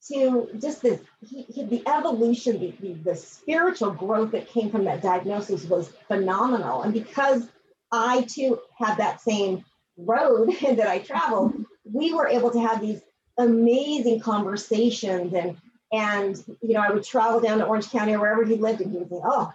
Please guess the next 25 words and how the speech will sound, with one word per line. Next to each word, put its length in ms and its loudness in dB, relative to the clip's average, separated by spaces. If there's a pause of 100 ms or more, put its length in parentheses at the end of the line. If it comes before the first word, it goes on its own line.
Mom, 160 -6
I 40 -8
gotta 160 -8
take 160 -10
you 60 -14
to 80 -6
this 180 2
health 220 0
food 160 -2
store, 260 2
and 100 0
I 60 0
gotta 180 0
take 240 -6
you 120 -4
on 260 -4
this 300 -2
trail, 480 2
and 120 -2
I, 120 0
you 160 -2
know, 300 0 (380)
you 120 2
gotta 260 2
try 380 0